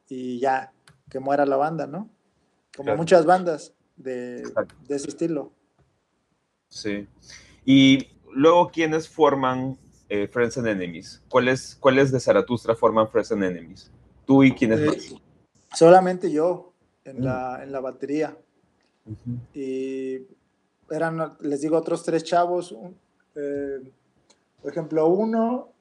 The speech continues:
Speaker 1: este, tocaba en una banda como, también así como de ambient. Otro güey tenía una banda más como de madcore. Y el otro chavo no me acuerdo.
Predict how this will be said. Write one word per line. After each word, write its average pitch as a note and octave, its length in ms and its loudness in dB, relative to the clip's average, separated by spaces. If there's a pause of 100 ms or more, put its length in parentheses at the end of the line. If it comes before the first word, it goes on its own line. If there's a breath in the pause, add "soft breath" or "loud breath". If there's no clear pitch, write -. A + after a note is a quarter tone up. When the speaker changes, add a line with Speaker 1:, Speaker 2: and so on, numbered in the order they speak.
(420)
Speaker 1:
este, C#3 540 -10
tocaba D3+ 520 6
en D3+ 180 -8
una D3+ 240 -4
banda D3+ 320 -2
como, B2 800 -8 (260)
también C#3+ 320 -4
así D3 180 -4
como C#3+ 260 -4
de C#3 120 2
ambient. C3+ 560 -4 (320)
Otro F#3 420 2
güey G#3+ 380 2
tenía E3 200 -4
una E3+ 160 -2
banda E3+ 260 -2
más E3+ 200 -4
como E3+ 240 -8
de C3+ 180 -6 (120)
madcore. C3+ 680 -6 (480)
Y D3 120 -12
el C#3+ 100 -6
otro F3 200 2
chavo F3+ 320 0
no F3 100 -2
me F3 120 -2
acuerdo. D#3 680 -2